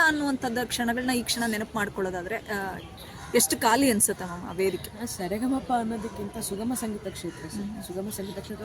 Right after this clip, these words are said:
Speaker 2: ತುಂಬ ಮಿಸ್ ಮಾಡ್ಕೊಳ್ಳುತ್ತೆ. He is a very good composer and rhythm king ಅಂತಾನೆ ಹೆಸರಿಟ್ಟು.
Speaker 1: ಹಾ.
Speaker 2: ಮತ್ತು ಎಲ್ರನ್ನೂ ಸುಮಾರು ಜನನ ಬೆಳೆಸಿದ್ದಾರೆ.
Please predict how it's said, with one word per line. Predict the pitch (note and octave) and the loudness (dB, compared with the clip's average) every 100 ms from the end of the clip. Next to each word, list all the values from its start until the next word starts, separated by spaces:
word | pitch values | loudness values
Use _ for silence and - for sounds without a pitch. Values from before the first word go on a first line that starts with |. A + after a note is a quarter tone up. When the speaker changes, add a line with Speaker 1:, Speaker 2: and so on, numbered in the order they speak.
| G#3+ | -8
Speaker 2:
ತುಂಬ | G#3+ A3 A#3 | -6 -2 -2
ಮಿಸ್ | G#3 G#3+ | -2 -2
ಮಾಡ್ಕೊಳ್ಳುತ್ತೆ. | G3+ E3+ F3+ F#3 - G#3+ - - - - - - - - - - F3 | -4 -6 -8 -8 -8 -10 -10 -12 -12 -12 -12 -12 -14 -14 -16 -16 -6
He | F#3 | -4
is | F3 | -4
a | D#3 | -4
very | F3+ G#3 | -2 0
good | G#3+ G#3 | -4 -4
composer | G#3 F#3+ G3+ G3 G3+ - - - G3+ F3+ - F#3+ F#3+ | -6 -4 -6 -6 -8 -10 -14 -14 -12 -12 -10 -6 -4
and | F3 E3 - - | -4 -4 -8 -6
rhythm | G#3 A3 G#3+ | -2 0 0
king | A3 G3+ | 0 2
ಅಂತಾನೆ | G3 G3 G3 | 0 0 0
ಹೆಸರಿಟ್ಟು. | F#3+ F3+ E3 D#3+ F#3+ | 0 -2 -6 -6 -6
Speaker 1:
ಹಾ. | F#3+ - - - | -6 -12 -12 -8
Speaker 2:
ಮತ್ತು | A3+ F#3+ | -6 0
ಎಲ್ರನ್ನೂ | G3+ A#3+ D4 D#4+ D4+ | 2 6 6 6 4
ಸುಮಾರು | C4+ - A3+ G#3+ A3+ C#4 | 2 -2 -2 0 2 2
ಜನನ | A#3+ A3+ G#3 | 2 0 0
ಬೆಳೆಸಿದ್ದಾರೆ. | F3+ G3 - G3 | 0 0 0 -2